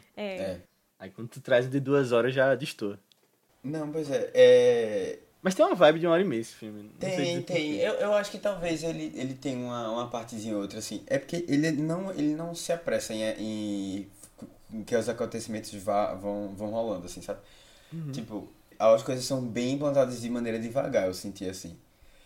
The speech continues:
Speaker 2: É, aí ele solta uma coisinha aqui, aí daqui a pouco ele vai fazendo, trabalhando outras coisas, outras coisas, ele solta outra coisinha ali,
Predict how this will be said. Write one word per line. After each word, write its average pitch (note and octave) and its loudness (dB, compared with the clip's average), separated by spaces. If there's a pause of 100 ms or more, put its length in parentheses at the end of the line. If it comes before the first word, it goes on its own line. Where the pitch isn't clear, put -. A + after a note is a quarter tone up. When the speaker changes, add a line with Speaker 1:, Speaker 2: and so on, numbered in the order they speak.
(120)
Speaker 2:
É, G#2 6
aí A2+ 6
ele A#2 -4
solta B2 0
uma B2+ -4
coisinha C3 -4
aqui, D3+ -2
aí C#3 -2
daqui C3 -2
a C3 -2
pouco C3 -2
ele B2+ -4
vai A#2+ 0
fazendo, A2+ -6
trabalhando A#2 -2
outras A#2+ -8
coisas, C3 -6
outras A2+ -14
coisas, A#2+ -8
ele A2+ -10
solta G#2+ -4
outra F2+ -14
coisinha G#2 -12
ali, C3 -8